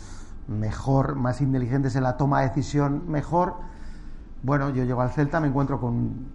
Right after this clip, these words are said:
un equipo en el que hay, pues, muchos jugadores buenos de, de, de, de, de la categoría, ¿no? De, de, de segunda división en aquel momento,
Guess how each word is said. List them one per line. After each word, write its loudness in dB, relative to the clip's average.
un 0
equipo 2
en 4
el 0
que 2
hay, 4
pues, -4
muchos 0
jugadores 4
buenos 8
de, 6
de, 2
de, -2
de, -6
de -4
la -2
categoría, 8
¿no? 8
De, 4
de, -4
de -8
segunda -2
división 0
en 0
aquel 0
momento, 2